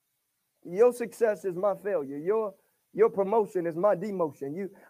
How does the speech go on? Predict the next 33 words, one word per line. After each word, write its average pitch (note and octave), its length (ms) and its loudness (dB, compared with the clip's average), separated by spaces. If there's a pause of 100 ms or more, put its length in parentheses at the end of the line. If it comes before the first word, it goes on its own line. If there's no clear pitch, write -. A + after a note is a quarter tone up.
(120)
I A3+ 160 8
got A#3+ 200 6
to A3 60 -2
get A3 260 -4
there A3 100 0
before F#3 340 -2
you G#3 140 -4
get E3 260 -2
there. - 180 -2
I, F#3+ 220 4
I G#3+ 40 6
got G#3+ 220 4
to G3+ 60 0
beat F#3 320 -6
you, F#3+ 280 -4 (200)
which A3 240 0
means A#3 380 0
I A3 120 4
got B3 220 6
to A3 80 0
tear A#3+ 260 10
you A#3 180 0
down, F3 540 -2
or G#3 300 4 (220)
I, G3+ 160 6
I, G#3 180 6
I, G#3 320 4
I, G#3 60 8
I, G3+ 240 -2 (180)
both F3+ 320 8
of A3+ 140 4
us G#3+ 160 2
can't. F#3+ 260 2